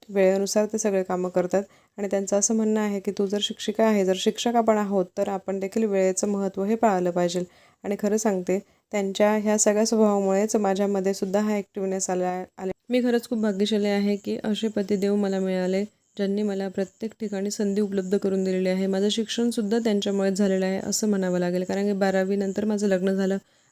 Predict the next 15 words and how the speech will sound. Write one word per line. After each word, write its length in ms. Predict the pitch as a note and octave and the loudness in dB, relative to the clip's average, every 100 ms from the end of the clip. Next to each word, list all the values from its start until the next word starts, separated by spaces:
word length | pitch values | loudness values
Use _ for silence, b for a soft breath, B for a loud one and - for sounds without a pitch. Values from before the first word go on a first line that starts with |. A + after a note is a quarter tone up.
| - | -8
आणि 240 | G3+ G#3 - | -6 -6 -6
जेवढं 280 | G#3 G3+ G3+ | 2 4 4
शिक्षण 320 | A#3+ B3+ - | 2 0 2
मी 140 | A#3 A3+ | 2 4
घेतलं 260 | A3 G3+ | 2 2
आहे 180 | G3 G3 | -2 0
हे 160 | G3+ G#3 | 0 0
त्यांच्यामुळेच 580 | G3+ F#3+ F#3+ F#3+ F#3+ F#3+ | 0 -2 0 0 0 0
घेतलं 220 | G3 F#3 | -2 0
आहे, 140 | F#3+ | -2
त्यांच्या 280 | G3+ G3 F#3+ | -2 -2 -2
प्रेरणेमुळेच 600 | F#3+ G3+ G3 G3+ G3+ G3+ | -2 -2 -2 -4 -4 -4
घेतलेलं 380 | G#3 G3 F#3+ F#3+ | -4 -2 -4 -2
आहे. 300 | F#3 F#3+ G#3+ G#3+ b b b | -4 -4 -6 -8 b b b
प्रत्येक 340 | - G3+ - | -10 -10 -8